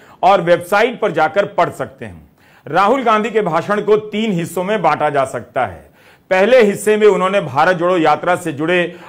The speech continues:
अपने अनुभव को विस्तार से बताया कि कैसे उनके भीतर का अहंकार खत्म हो गया और वो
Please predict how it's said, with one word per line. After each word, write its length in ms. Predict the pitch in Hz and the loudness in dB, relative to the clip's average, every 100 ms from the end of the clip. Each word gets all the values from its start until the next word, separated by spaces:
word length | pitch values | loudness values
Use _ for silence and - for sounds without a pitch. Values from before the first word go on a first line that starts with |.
| - | -2
अपने 320 | 175 185 214 | -2 0 -4
अनुभव 480 | 196 160 170 190 202 | -2 -2 2 2 2
को 180 | - 220 | 2 2
विस्तार 420 | 180 175 190 175 | 0 2 2 2
से 160 | - 139 | 0 -6
बताया 440 | 117 131 131 196 | -2 0 2 2
कि 180 | 214 185 | 0 -6
कैसे 420 | - 170 170 220 | -4 -4 0 0
उनके 400 | 202 165 165 190 | 0 -4 -4 -4
भीतर 380 | 135 143 165 180 | -2 -6 -2 -2
का 160 | 180 | 0
अहंकार 800 | 175 143 139 143 143 156 185 180 - - _ | -2 0 -4 -4 2 4 4 0 -16 -20 _
खत्म 320 | - 254 247 | 0 0 0
हो 160 | 185 156 | -4 -2
गया 300 | 143 147 165 | 0 2 2
और 340 | 214 170 180 | 2 0 0
वो 500 | 175 165 247 131 - | 0 4 4 4 -4